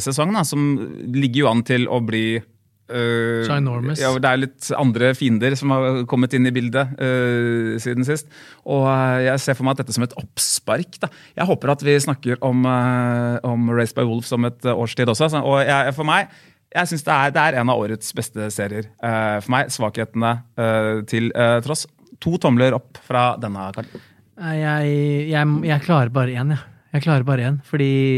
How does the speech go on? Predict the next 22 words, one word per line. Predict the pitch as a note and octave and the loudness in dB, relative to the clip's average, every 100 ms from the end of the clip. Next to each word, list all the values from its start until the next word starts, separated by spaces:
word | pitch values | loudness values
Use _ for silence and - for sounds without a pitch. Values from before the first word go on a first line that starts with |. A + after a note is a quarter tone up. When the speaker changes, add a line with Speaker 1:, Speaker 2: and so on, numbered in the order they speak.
| C3 C3 | 2 2
Speaker 2:
jeg | C3+ C3 C3 B2+ C3 C3 C3 | 2 0 -2 -4 -4 -6 -6
er, | C3+ B2+ C3 C3+ | -8 -6 -6 -4
jeg | E3 | 0
er | F3 | 0
sykt | E3+ - F3+ G3 F#3+ - - | -2 -4 0 2 0 -10 -2
tårn. | F3 F3+ D3+ - - | 2 4 2 -4 -6
Den | F#3+ | 0
er | G3+ G#3 | 2 4
i | G3 | 4
hvert | F3+ | 2
fall | - G3 | 0 0
ikke | F#3+ F3 | 0 0
kjedelig, | G3 C#3+ A#2+ E3+ C#3+ - - - D#3 | 0 0 0 0 0 -6 -20 -8 0
og | |
den | E3 | 2
er | E3 E3 | 4 2
i | |
hvert | D#3+ C#3+ | 2 0
fall | F3 E3+ | 0 0
ikke, | E3 D3 C#3 C3+ C3+ C3+ C3+ C3+ C3+ - | 0 -2 0 0 0 -2 -2 -4 -6 -8
ikke | - C#3+ | -4 -6
spennende, | - E3+ B2 C3 | -2 0 0 2